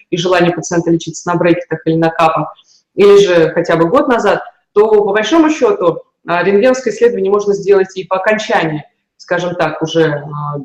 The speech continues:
точнее, после родов пациентки или же, например, после завершения какого-то, м, момента заболевания, или же в стадии ремиссии и так далее.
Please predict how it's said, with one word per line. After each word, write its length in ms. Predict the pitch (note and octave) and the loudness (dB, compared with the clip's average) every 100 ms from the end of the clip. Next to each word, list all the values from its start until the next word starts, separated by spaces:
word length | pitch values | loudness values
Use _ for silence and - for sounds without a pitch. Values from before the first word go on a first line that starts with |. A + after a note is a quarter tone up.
| - - - - - - - | -12 -14 -14 -14 -16 -16 -2
точнее, 420 | F#3 - E3 D#3+ - | -2 2 0 0 0
после 280 | G3+ G3 | 2 4
родов 340 | F3+ E4 G4+ D#4 - - _ | 4 6 4 2 -4 -20 _
пациентки 540 | - - - A3 G3+ G3 | -12 -8 0 4 4 2
или 120 | F#3 | 0
же, 120 | F3 | 0
например, 420 | F3 E3+ F3+ E3+ D#3 | -2 -2 0 -2 0
после 380 | E3 - D#3 D3+ _ _ | -4 -2 -2 -4 _ _
завершения 560 | - D#3+ F#3+ G3 G3 F3 | -6 0 2 2 2 2
какого-то, 800 | E3 E3 F3+ E3+ E3+ D#3 D3+ D3 - | 0 0 2 2 0 -2 -4 -8 -6
м, 220 | D#3 D3+ | -2 0
момента 480 | D#3+ F#3+ F#3 E3+ D#3+ | 2 2 2 0 -2
заболевания, 760 | D#3 D#3+ F3 G#3+ D4+ D4+ A#3+ G#3+ - _ | -2 -2 0 2 4 4 2 -2 -10 _
или 160 | - F#3 | 0 0
же 460 | E3 E3+ D#3+ D3+ D3 | 2 4 4 0 -6
в 480 | D#3 D3 - - D#3+ | -8 -8 -10 -12 -10
стадии 360 | - G3 F3 | 0 0 2
ремиссии 540 | F#3 F#3 A3 D4+ D4 F#3 | 2 4 4 4 2 -6
и 60 | F3 | -4
так 180 | F#3 | -4
далее. 260 | E3 C#3+ C#3 | -2 -6 -6